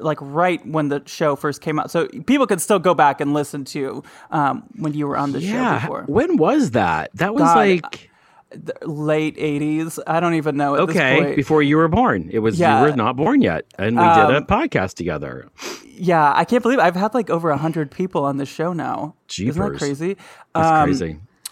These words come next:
Speaker 1: but, okay, so the last time you were on,
Speaker 2: Wow.
Speaker 1: we covered a great story about your friend's apartment in Los Feliz,
Speaker 2: Yeah.
Speaker 1: and there was a ghost. And I think about that story all the time because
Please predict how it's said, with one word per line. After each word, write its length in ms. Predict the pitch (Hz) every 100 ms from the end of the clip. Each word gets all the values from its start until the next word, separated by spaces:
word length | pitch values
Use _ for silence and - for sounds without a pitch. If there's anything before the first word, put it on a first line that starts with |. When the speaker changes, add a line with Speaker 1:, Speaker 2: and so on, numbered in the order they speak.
| - _ - 160
Speaker 1:
but, 420 | 196 196 - - -
okay, 200 | - 180
so 180 | - 196
the 160 | 196
last 340 | 180 208 277 -
time 180 | 240 190
you 120 | 180
were 120 | 156
on, 400 | 147 143 131 139
Speaker 2:
Wow. 180 | 156 - - _ -
Speaker 1:
we 640 | - 147 156 190 202 202 - -
covered 840 | - 165 151 151 143 139 139 139 - _ _ _ _ _ _ _ _ -
a 60 |
great 360 | 156 170 208 233
story 640 | - 196 165 147 147 147 -
about 720 | 160 156 147 143 139 - - - _ _ _ _
your 220 | 170 160
friend's 560 | 151 - 175 170 165 151
apartment 680 | 147 - 160 147 160 156 -
in 140 | 151 143
Los 300 | 139 - -
Feliz, 680 | 190 180 175 165 160 - -
Speaker 2:
Yeah. 120 | 147 143
Speaker 1:
and 200 | 156 147
there 100 | 139
was 160 | 131 131
a 60 |
ghost. 500 | 131 160 160 156 156 -
And 120 | 156
I 80 | 147
think 220 | 220 208
about 200 | 202 190
that 120 | 160
story 300 | - 165 147
all 140 | 139 147
the 80 | 160
time 300 | 165 143 139
because 760 | 147 - 151 143 135 131 -